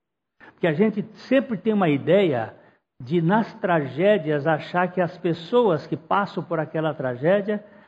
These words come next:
tá passando por alguma culpa pessoal, algum problema. Eu me lembro de uma pessoa que foi membro aqui dessa igreja, que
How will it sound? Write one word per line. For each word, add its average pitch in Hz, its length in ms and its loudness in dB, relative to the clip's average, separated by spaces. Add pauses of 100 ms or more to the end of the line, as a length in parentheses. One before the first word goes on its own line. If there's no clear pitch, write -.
(140)
tá 156 120 -2
passando 196 540 -2
por 185 200 -4
alguma 180 380 -2
culpa - 600 -4
pessoal, 151 720 0
algum 135 280 -2
problema. 123 760 -6 (1000)
Eu 135 180 0
me 143 160 -2
lembro 160 380 0
de 135 100 -6
uma 135 260 -2
pessoa 160 460 -2
que 147 200 -6
foi 135 260 -4
membro 139 320 -2
aqui 135 160 -6
dessa 131 280 -6
igreja, 175 420 -2 (460)
que 143 100 -4